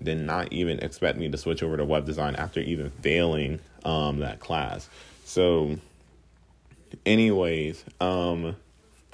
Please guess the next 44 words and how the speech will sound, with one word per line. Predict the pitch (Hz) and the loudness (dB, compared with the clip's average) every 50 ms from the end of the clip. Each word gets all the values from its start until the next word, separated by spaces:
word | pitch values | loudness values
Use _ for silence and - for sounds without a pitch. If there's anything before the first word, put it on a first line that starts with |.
| - - - | -20 -12 -4
I | - 98 101 104 101 101 98 98 95 101 | -2 0 2 2 4 4 4 2 2 2
had | 101 104 113 120 127 | 2 2 2 2 2
to | 139 | 0
take | 135 - 131 113 110 - | 0 2 0 0 0 0
an | - 113 117 | 0 2 4
elective. | 117 98 76 78 - - - 80 90 98 - - - - - | 4 4 4 2 0 0 2 2 2 2 0 -4 -8 -8 -2
No, | - 101 95 82 71 - | 4 6 6 6 6 4
I | - - | 4 4
don't | 90 101 107 | 4 6 4
know | 104 101 95 | 4 4 4
if | 92 90 | 2 2
it | 90 | 0
was | 82 82 | 0 0
an | 85 | -2
elective. | 76 69 73 76 78 - - 107 104 | -2 0 0 -2 -2 0 0 0 2
I | 78 76 | 2 0
think | 76 90 85 | -2 -2 -2
it | 82 | -2
was | 80 73 | -2 -2
required | 65 64 71 - - - 95 98 95 90 87 | -2 -4 -4 -2 0 2 4 6 6 6 6
that | - 69 | 4 2
we | 65 76 76 | 2 0 0
take | - - - - | -2 -4 -4 0
web | - 64 57 - | 0 0 0 0
design. | - 67 65 - - 55 | -2 -4 -4 -4 -4 -2
We | 60 80 | 0 0
had | 85 71 | 0 0
to | 76 | 0
take | - - 76 69 | -2 -2 -2 -2
at | 71 | -2
least | 58 62 69 - | -4 -4 -4 -4
one | 57 67 78 82 90 90 82 | -2 0 2 2 2 2 2
web | 78 76 71 | 2 0 0
design | 73 73 64 - 64 67 | 0 -2 -2 -4 -6 -10
class. | 69 - 50 50 - - - - - - - - - - - - - - | -8 -8 -10 -10 -10 -10 -12 -16 -20 -20 -20 -20 -20 -20 -20 -20 -14 -10
I | - | -8
was | 85 | -6
like, | 80 69 - - | -6 -8 -8 -8
"Okay, | 90 73 - 67 65 | -10 -8 -6 -6 -6
this | 67 65 85 - | -4 -6 -6 -8
is | - | -8
so | - - - | -6 -6 -6
stupid. | 71 - - - 65 60 - - 50 - - - - - - - - - | -6 -6 -8 -8 -8 -6 -6 -6 -6 -6 -8 -12 -20 -20 -20 -16 -10 -8
Like, | 65 - - | -6 -6 -8